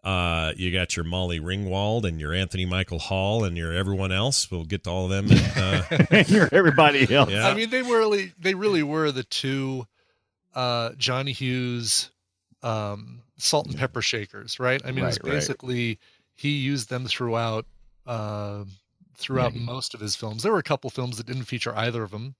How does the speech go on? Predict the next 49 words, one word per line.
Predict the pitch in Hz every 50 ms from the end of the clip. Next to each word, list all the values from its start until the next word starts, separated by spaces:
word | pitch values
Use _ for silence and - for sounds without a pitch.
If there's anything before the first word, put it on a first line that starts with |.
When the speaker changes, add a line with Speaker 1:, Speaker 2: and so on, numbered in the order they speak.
| _ -
Speaker 1:
Yeah, | 104 107
Speaker 3:
but, | 107 110
Speaker 1:
of | 104 -
course. | - - 113 110 107 110
Speaker 3:
uh, | 107 _ _ _ _ _ _
Speaker 1:
Yeah. | - - 107
Speaker 2:
You | 139 175 151
fools! | - - 247 294 285 262 240 202 165 139 107 - - - - -
Speaker 1:
But | 147 165
it, | 180 170
Speaker 3:
I | 135 120
know, | - 139 160 156
Speaker 1:
but | 175 180
also, | 180 202 202 - 196 180 170 156
Speaker 3:
exactly. | 147 151
Speaker 1:
yeah, | 170 165 175 165
it's | 143 -
a | 156
good | 175 147 135
point. | 160 175 165 143 113 110
But | 131 127
also, | 135 143 - - 147 139 131 127 120 117 101 - -
you | - 64 - 64 65 131 - - - 156
know, | 131
this | 127 127 -
movie's | 131 135 123 120 110
got | 104 123 117 101
the | 110
Cusack, | - - 127 117 107 117 113 113 107 - _ _ - _ _ -
uh, | 127 117 110 107 107 104 101 104 - - -
siblings | 107 - - 120 101 113 113 110 107 101
in | 113 110
it. | 113 113 - _ _ _ - _ _ _ _ -
They're, | 101 117 131 135 131 127
Speaker 2:
Mm-hmm. | - 76 82
Speaker 1:
they're | 131 139 147 151
not | 147 139 135 - 110
necessarily | 123 135 131 - - 113 - - 135 127 127 120 113 110
known | 113 120 123 123 123 123
for | 113 - - - 117 117 117 113 107
Hughes | - - - 135 135 139 147 165 170 -
films, | - - 160 170 180 180 185 180 156
but | 127 107 127 127 - -
they | 127 123
ran | 117 110 120 123 131 135 139 135
kind | - - 135 127
of | 117 98
parallel | - - 117 117 123 135 139 147 156 156 165 170 - _ _ _ _ _ _ _ -
in, | - 123 120 117 113 -